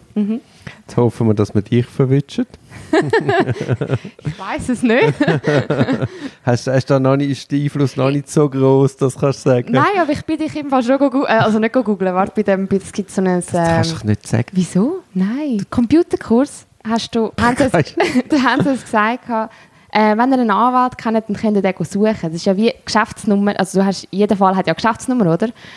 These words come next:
Speaker 1: Und das System, ähm, das haben alle, das Gericht ha-, in Zürich haben das Gleiche. Und da kannst du wie nach Personen go suchen gehen, also, äh, ehemalige, äh, Beklagte, bla, bla, bla.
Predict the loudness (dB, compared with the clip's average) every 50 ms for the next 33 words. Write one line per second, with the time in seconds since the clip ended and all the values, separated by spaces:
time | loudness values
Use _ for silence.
0 | -20 -20 -16 -6 0 0 0 0 2 0 0 2 2 0 0 0 0 0 2 4
1 | 4 2 2 0 -4 -6 -10 _ _ _ _ _ _ _ _ _ -6 -2 0 2
2 | 2 2 2 2 0 -2 -2 -6 -8 -14 -16 -18 -18 -10 -4 -4 -4 -4 -4 0
3 | 2 2 4 2 2 -2 -4 -14 -10 -4 -2 -2 -2 -4 -6 -6 -6 -6 -4 -2
4 | -4 -4 0 0 0 2 2 2 0 0 -2 -4 -8 -8 -6 -4 -2 -2 -2 -4
5 | -6 -10 -10 -8 -10 -10 -6 -6 -6 -2 -2 -4 -2 -2 -4 -2 -2 -4 -4 -2
6 | -2 0 2 2 2 2 2 2 2 2 4 2 2 2 0 0 2 2 2 2
7 | 0 -2 -2 -2 -2 -4 _ -14 _ _ -2 0 0 0 0 -2 -4 -4 -2 0
8 | 0 2 2 2 2 0 2 0 -2 -2 -2 -4 -2 -2 -2 -2 -2 -2 -2 -2
9 | -2 -4 -4 -4 -6 -6 -6 -6 -6 -8 -8 -10 -10 -12 -12 -6 -6 -6 -4 -2
10 | -4 -4 -4 -6 -6 -4 -2 0 0 0 0 0 0 0 0 -2